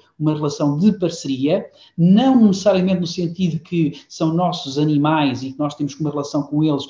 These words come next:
como teremos com outros humanos, não é, nós temos outras responsabilidades para com os animais, que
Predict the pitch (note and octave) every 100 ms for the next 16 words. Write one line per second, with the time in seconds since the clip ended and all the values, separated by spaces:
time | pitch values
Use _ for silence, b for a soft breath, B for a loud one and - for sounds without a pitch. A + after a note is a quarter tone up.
0 | B _ - D3 D#3+ D3 - C#4 C#4 B2+
1 | C3 C#3+ D#3 G#3 G#3+ C#3 G#3+ F#3+ D3+ -
2 | D#3+ D3 F#3+ F#3+ E3 - D3+ D3 C3+ C3
3 | C3+ D#3 - - - D3 D3 C#3 B2 B2+
4 | B2 C3 E3 - D3 C3 -